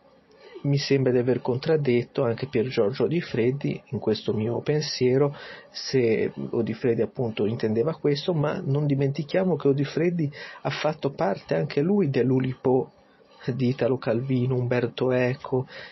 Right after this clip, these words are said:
e anche Giorgio Manganelli, se vogliamo, perché anche lui era vicino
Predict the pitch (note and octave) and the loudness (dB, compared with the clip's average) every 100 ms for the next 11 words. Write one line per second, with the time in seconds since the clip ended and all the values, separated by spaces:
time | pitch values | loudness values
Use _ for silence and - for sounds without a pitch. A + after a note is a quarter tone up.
0 | - B2+ B2+ C3 C3 A#2+ B2+ A#2+ B2 A#2 | -6 -2 0 0 2 2 2 0 0 0
1 | A2+ C3 E3 B2 G#2+ A#2 A2 A2+ A2+ G#2+ | 0 2 2 2 0 0 0 2 0 0
2 | G#2+ F2 - G#2+ - G#2+ - C3+ B2+ A2+ | -4 -6 -4 -6 -2 -4 0 2 4 4
3 | A#2+ A2 - B2 A2 A2+ | 2 -2 -4 -2 -2 -2